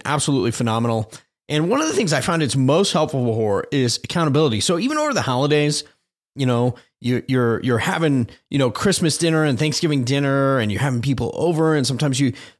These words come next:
feel like you're gonna fall off the wagon. It's just so helpful knowing that your coach is gonna be like, "Hey, man, <laughs> what about that workout?"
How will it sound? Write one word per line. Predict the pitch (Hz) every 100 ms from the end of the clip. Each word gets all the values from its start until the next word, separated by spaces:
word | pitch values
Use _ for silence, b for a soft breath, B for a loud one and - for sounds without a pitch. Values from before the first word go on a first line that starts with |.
| -
feel | 185
like | 156
you're | 175
gonna | 143 127
fall | 170 151
off | 151 131
the |
wagon. | 135 143 160 151
It's |
just | - 180
so | 185
helpful | 147 180 160
knowing | 139 151 156
that | 127
your | 117 123
coach | 151 139
is | 135 -
gonna | 127
be | 120
like, | 110 104
"Hey, | 143 165
man, | 127 113 143
<laughs> |
what | 139 143 - - -
about | - 160
that | - 160
workout?" | 156 208 196 131 113